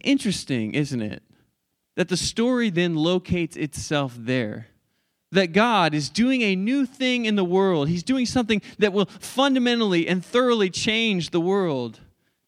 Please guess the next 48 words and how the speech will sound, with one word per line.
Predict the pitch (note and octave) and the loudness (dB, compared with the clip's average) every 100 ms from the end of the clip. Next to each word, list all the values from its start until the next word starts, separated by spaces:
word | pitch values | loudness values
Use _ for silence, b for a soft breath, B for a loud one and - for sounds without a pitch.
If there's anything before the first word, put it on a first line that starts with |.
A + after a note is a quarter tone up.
| _ _ _ - | _ _ _ -6
And | E3 D#3 | -4 -2
where | G#3+ C#4+ | -2 -2
does | C#4+ A#3+ | -2 -2
he | A3+ | -4
go | D#3+ F3 F3 E3+ | -2 -2 -2 -2
to | D#3+ D3+ | -4 -10
start | - E3 D#3+ - | -8 -6 -4 -4
that | D3 - | -6 -4
project? | E3 C#3+ A#2 A2+ A2 - - _ _ _ _ _ _ - | -4 -4 -4 -8 -8 -14 -20 _ _ _ _ _ _ -8
He | F#3 | -2
goes | G3 G3+ - | 2 0 0
to | G3+ | -4
a | F3+ | -2
lowly | F#3 G3 F#3 | -2 0 -2
virgin | D#3 F3+ F3+ D#3+ D3 | 0 0 0 -2 -4
woman. | E3 D3+ A2+ A2+ _ b b | -4 -4 -8 -12 _ b b
He | G3 | 0
goes | G#3+ A3 - | 2 2 0
to | A3 | -2
a | |
barren | E3+ G#3 G#3 F#3+ | 0 0 2 0
woman, | F3 F#3 D#3+ | 0 0 0
Elizabeth. | C#3+ E3 F#3 E3 D#3+ | 0 0 0 0 0
He | A3 | 2
goes | A#3 A3+ - | 2 0 0
to | F#3 | -6
shepherds | - G#3+ F#3 F3 E3+ | -2 -4 0 0 0
on | |
the | E3 D#3+ | 0 2
outskirts | E3+ - F#3 E3+ - | 0 0 -2 -2 0
of | |
the | D3 | -4
town. | C#3 F3 D#3+ B2+ B2 _ _ _ _ _ _ _ _ _ _ _ | 0 -2 0 -4 -8 _ _ _ _ _ _ _ _ _ _ _
And | E3 F3+ | 2 2
it | C3+ | 2
says | G3+ F#3 E3+ | 2 2 2
in | E3 | 2
verse | F3 E3 E3+ | 2 0 0
nine, | E3+ E3 C#3 | 0 0 0
"Then | C3+ G#3+ | 2 2
an | F#3+ | 2
angel | G3+ A3 A3 | 2 0 0
of | F#3 F3 | 0 0
the | |
Lord | E3+ F#3+ F3+ | 0 0 0
stood | - A3+ F#3+ | -2 -4 -2
before | F3+ G#3 G#3 | -2 2 2
them, | E3+ | 2